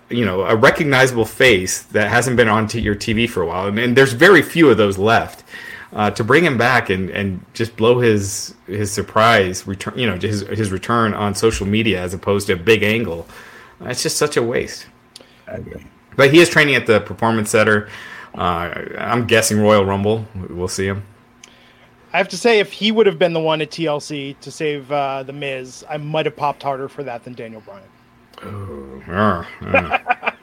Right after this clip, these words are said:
Speaker 3: Just for the continuity nod. Uh, anyhow, we'll see what happens. What else is going on in the world of wrestling, Rush?
Speaker 1: Uh, so Vince McMahon, Triple H, both of them weren't at the T L C pay-per-view last night.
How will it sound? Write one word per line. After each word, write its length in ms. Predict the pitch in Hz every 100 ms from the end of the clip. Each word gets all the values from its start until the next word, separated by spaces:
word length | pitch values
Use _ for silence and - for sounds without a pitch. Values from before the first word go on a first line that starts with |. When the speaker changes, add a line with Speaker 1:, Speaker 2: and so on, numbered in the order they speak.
| _ _ _ 160 202 214 208
Speaker 3:
Just 200 | - 180
for 100 | 196
the 80 | 170
continuity 540 | 175 165 165 151 135
nod. 260 | 117 104 - - 196 196 -
Uh, 380 | 185 196 190 185
anyhow, 680 | 202 220 190 180 170 165 135 165
we'll 120 | 170
see 240 | - 180
what 120 | 160
happens. 420 | 147 139 147 151 139
What 140 | 208
else 180 | 202 -
is 80 | 156
going 240 | 160 151
on 160 | 143 139
in 60 |
the 80 | 139
world 180 | 139 135
of 80 | 131
wrestling, 320 | 120 - 123
Rush? 320 | 127 127 - - - - 95 -
Speaker 1:
Uh, 160 | 135
so 220 | 156 156 135
Vince 400 | - 120 151 156
McMahon, 320 | 139 143 139
Triple 280 | 143 131 123
H, 200 | 120 117
both 240 | 120 120
of 80 | 113
them 160 | 113
weren't 240 | 110 110 110
at 200 | 107 107
the 140 | 104
T 180 | 98 110
L 100 | 104
C 180 | - 107
pay-per-view 720 | 110 101 98 98 104 101 98
last 360 | - 101 101 104
night. 280 | 101 104